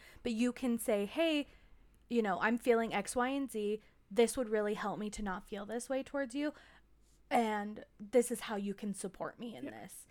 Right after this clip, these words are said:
Speaker 1: And if they choose to not support you, then you hold that line.
Speaker 2: Yeah.
Speaker 1: You hold that line, and it, you know, like, it is yours at the end of the day to maintain that. And that can be really hard.
Speaker 2: Yeah.
Speaker 1: That can be really hard at the end of the day when you are the one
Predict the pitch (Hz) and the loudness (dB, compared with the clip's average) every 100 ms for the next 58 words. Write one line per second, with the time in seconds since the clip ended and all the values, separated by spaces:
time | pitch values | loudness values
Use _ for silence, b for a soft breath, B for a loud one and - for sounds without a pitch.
0 | B - 269 262 262 247 - 269 - 294 | B 0 2 2 0 0 -4 -6 -4 -2
1 | 285 - 285 247 - 277 311 226 220 226 | -2 -2 -4 -2 -4 -4 -2 -2 0 -2
2 | - 240 226 262 269 240 262 370 269 247 | 2 4 4 2 0 0 -2 -2 -4 -8
3 | 220 _ - 220 240 233 247 226 240 285 | -16 _ -4 -2 0 0 2 2 2 0
4 | 254 240 220 240 285 b b 226 233 202 | 0 -2 -2 -4 -6 b b -4 -2 -2
5 | 196 233 208 196 233 277 220 208 b b | -2 -2 0 0 0 0 0 0 b b
6 | b - 262 285 285 240 247 240 233 240 | b 6 6 6 0 2 4 4 2 0
7 | 226 226 214 208 208 214 233 240 220 214 | -2 -2 -2 -2 0 0 -2 -4 -2 -2
8 | 208 233 208 208 - 247 240 247 294 349 | -4 -4 -4 -6 -6 -4 -2 -2 -2 -2
9 | 339 359 226 214 208 185 220 - - 220 | 0 0 2 2 2 -2 -6 -6 -8 -12
10 | _ - 190 - - 269 285 359 359 285 | _ 0 0 0 -4 -2 0 2 2 2
11 | 240 247 233 233 226 226 220 214 208 190 | 4 2 2 -2 -2 -4 -4 -6 -6 -4
12 | 190 220 B B 233 214 214 240 240 247 | -4 -6 B B 0 0 2 4 4 2
13 | 233 202 196 | 0 -2 -2